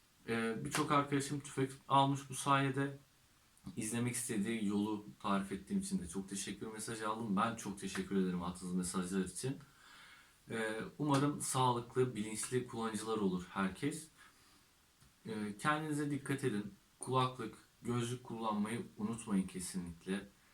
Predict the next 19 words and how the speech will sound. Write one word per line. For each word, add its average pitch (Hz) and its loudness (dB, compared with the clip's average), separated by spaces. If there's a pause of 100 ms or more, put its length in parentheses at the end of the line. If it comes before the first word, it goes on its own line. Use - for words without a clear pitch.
(320)
Ee, 104 -4
mekanizmaları 120 2 (180)
temiz 113 -4
tutun. 107 -6 (200)
Elinize 107 -2
eldiven 101 0
giyin 101 2
atış - -6 (120)
esnasında. 101 0
Kışları 127 2
çok 127 -2
dikkat 120 -2
edin. 113 -2
Mekanizma 110 0
soğuk 127 2
olur. 123 4 (840)
Ee, 101 0 (140)
alışma 113 -2
sürecinize 117 -2